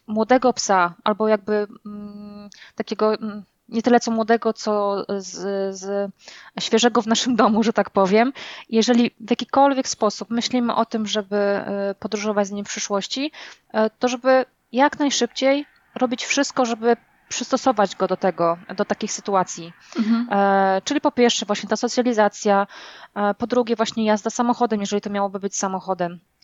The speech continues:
Speaker 1: Jeżeli byśmy chcieli jeździć, e, pociągiem, bo nie mamy samochodem, samochodu, e, to żeby właśnie na jakieś krótkie, e,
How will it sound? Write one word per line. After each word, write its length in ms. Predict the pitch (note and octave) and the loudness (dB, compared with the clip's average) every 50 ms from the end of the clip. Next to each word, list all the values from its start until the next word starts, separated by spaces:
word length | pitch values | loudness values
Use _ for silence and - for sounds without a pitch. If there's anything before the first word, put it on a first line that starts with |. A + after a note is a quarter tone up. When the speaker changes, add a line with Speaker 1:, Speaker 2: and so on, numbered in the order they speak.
| _ - | _ -10
Speaker 1:
Jeżeli 260 | G3 G3+ A#3 A#3 A3+ | -2 0 2 2 2
byśmy 240 | G#3 A#3 - - A3+ | 2 0 0 0 -2
chcieli 260 | - - A#3 A3 A3+ | -2 0 0 2 2
jeździć, 320 | A3+ A3+ G#3+ - A#3 - - - | 2 2 2 0 -4 -8 -6 -6
e, 100 | - G#3+ | -6 -4
pociągiem, 500 | - - A#3 - B3+ A#3+ A#3 G#3+ G#3+ G#3+ | -4 -4 -2 2 2 2 2 2 0 -2
bo 60 | G#3+ | 0
nie 80 | G#3+ | 0
mamy 200 | G#3+ G#3+ G#3 G#3 | 0 0 0 -2
samochodem, 600 | - - G#3 G3+ G3+ - G3+ F#3+ G#3 G#3+ A#3+ C4+ - - - - - | -2 -2 -2 -2 0 0 0 2 2 2 0 0 -4 -10 -16 -18 -10
samochodu, 560 | - - A3+ A3 G#3+ - A3 - A#3 B3 C#4+ - - - - - - - - - _ - | -6 -4 -2 -2 -2 0 0 0 0 0 0 -2 -6 -14 -20 -18 -18 -18 -20 -8 _ 0
e, 460 | G#3 G#3 G#3+ G#3+ G#3+ G#3+ G#3+ G#3+ G#3+ - _ | 2 4 6 6 6 6 4 4 2 0 _
to 120 | - B3 | 0 2
żeby 260 | A#3 A#3+ A#3+ G#3+ B3 A3 | 2 2 2 2 2 2
właśnie 640 | G#3+ A3+ A3+ - - A#3 A3+ A3+ A3+ A3+ A3 G3+ - | 4 2 2 2 0 0 2 2 4 2 2 0 -2
na 120 | G#3 A3+ A3+ | 2 2 4
jakieś 280 | A3+ A#3 - G#3 - | 4 2 0 -4 -8
krótkie, 640 | - - B3 - - - A3+ A3 G#3+ G#3+ G#3 G#3 G3+ - | -6 -4 -4 -4 -4 -2 0 2 4 4 2 0 -2 -4
e, 260 | - - G#3 G#3 G3+ | -4 -2 -2 -2 -4